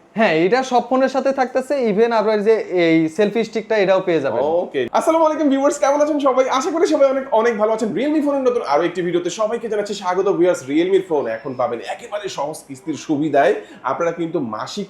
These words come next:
Speaker 2: কিস্তিতে এখন Realme ফোনগুলো নিতে পারবেন।
Speaker 1: হ্যাঁ।
Speaker 2: সামান্য কিছু ডাউন পেমেন্ট, মানে টোয়েন্টি পার্সেন্ট এর মতো
Speaker 1: হ্যাঁ,
Speaker 2: ডাউন পেমেন্ট
Speaker 1: টোয়েন্টি পার্সেন্ট এর
Speaker 2: করে
Speaker 1: মতো ডাউন
Speaker 2: আপনারা
Speaker 1: পেমেন্ট
Speaker 2: যে
Speaker 1: করে।
Speaker 2: কোনো ফোনই সহজ কিস্তির সুবিধায় এখান থেকে নিতে পারবেন। এবং ফোন কিনলে দেখেন চমৎকার, চমৎকার গিফট অফারগুলো, মানে কিস্তির মাধ্যমে নেন, ক্যাশ টাকা নেন, হিউজ গিফটের অফার থাকবে।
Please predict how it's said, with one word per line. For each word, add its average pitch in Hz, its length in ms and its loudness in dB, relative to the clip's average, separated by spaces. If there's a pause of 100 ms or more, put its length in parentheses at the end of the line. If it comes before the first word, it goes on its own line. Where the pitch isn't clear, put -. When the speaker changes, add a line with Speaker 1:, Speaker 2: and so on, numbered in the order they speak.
Speaker 2:
কিস্তিতে 156 360 -6
এখন 135 340 -6
Realme 139 320 -6
ফোনগুলো 131 320 -6
নিতে 123 240 -8
পারবেন। 127 360 -8
Speaker 1:
হ্যাঁ। 143 140 -12
Speaker 2:
সামান্য 254 200 -4
কিছু 202 200 -6
ডাউন 147 240 2
পেমেন্ট, 143 240 -4
মানে 180 120 -2 (280)
টোয়েন্টি 240 260 -2
পার্সেন্ট 202 400 0
এর 202 60 -4
মতো 180 200 -2
Speaker 1:
হ্যাঁ, 170 120 0
Speaker 2:
ডাউন 143 100 2
পেমেন্ট 175 180 2
Speaker 1:
টোয়েন্টি 196 60 2
পার্সেন্ট 180 300 2
এর 147 40 4
Speaker 2:
করে 147 60 2
Speaker 1:
মতো 180 80 2
ডাউন 156 140 0
Speaker 2:
আপনারা 147 180 0
Speaker 1:
পেমেন্ট 151 220 0
Speaker 2:
যে 160 40 2
Speaker 1:
করে। 160 100 -4
Speaker 2:
কোনো 196 180 0
ফোনই 156 360 0 (260)
সহজ 202 460 2 (120)
কিস্তির 202 300 -4
সুবিধায় 165 500 0
এখান 151 200 -2
থেকে 156 160 -6
নিতে 151 180 -4
পারবেন। 147 320 0 (220)
এবং 160 180 -2 (100)
ফোন 165 180 0
কিনলে 175 240 -4
দেখেন 139 380 -4
চমৎকার, 135 440 -12
চমৎকার 120 380 -6 (120)
গিফট 123 240 -6
অফারগুলো, 110 380 -2
মানে 107 300 -6 (360)
কিস্তির 165 340 -4
মাধ্যমে 143 320 -4
নেন, 139 220 -6
ক্যাশ 123 200 -6
টাকা 135 220 -8
নেন, 131 140 -6 (100)
হিউজ 143 280 -2
গিফটের 143 220 -6
অফার 139 240 -2
থাকবে। 143 320 -4